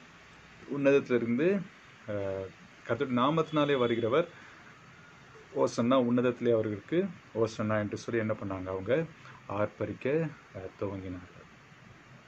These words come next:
இப்ப இங்க ஒரு கிட்ட அப்படியே அந்த ஒரு, ஒரு மூணு கிலோமீட்டருக்கு கழுதை மேல அவங்க வராங்க.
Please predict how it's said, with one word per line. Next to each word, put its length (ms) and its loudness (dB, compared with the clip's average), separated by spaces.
இப்ப 200 -2
இங்க 160 4
ஒரு 140 4
கிட்ட 220 -4
அப்படியே 320 2
அந்த 200 0
ஒரு, 140 -2
ஒரு 180 -2
மூணு 340 2
கிலோமீட்டருக்கு 720 0
கழுதை 320 4
மேல 220 0
அவங்க 240 0
வராங்க. 360 -4